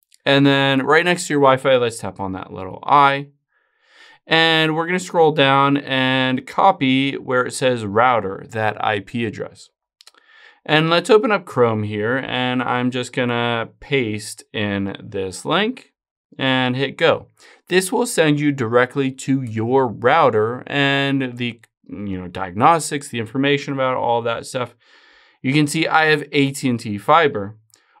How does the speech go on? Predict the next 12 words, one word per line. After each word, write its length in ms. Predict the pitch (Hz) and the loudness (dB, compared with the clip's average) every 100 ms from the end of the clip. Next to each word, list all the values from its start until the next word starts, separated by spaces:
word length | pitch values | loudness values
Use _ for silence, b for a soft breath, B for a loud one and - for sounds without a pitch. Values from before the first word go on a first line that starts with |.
| b | b
On 200 | 170 185 | 4 6
here, 240 | 160 156 | 4 2
this 220 | 143 143 | 2 2
will 180 | 143 127 | 0 -2
look 200 | 147 - | -2 -2
different 560 | - 247 185 135 127 - | 0 0 2 -2 -2 -4
depending 380 | 139 135 131 120 | -6 -2 -2 0
on 180 | 110 | -2
who 320 | 107 110 151 151 | -2 -4 -2 0
your 460 | 123 117 110 - - | 0 -2 -2 -6 -18
carrier 580 | - 104 101 98 95 104 | -12 -6 -6 -6 -2 2
is, 460 | 147 165 151 139 | 6 6 4 0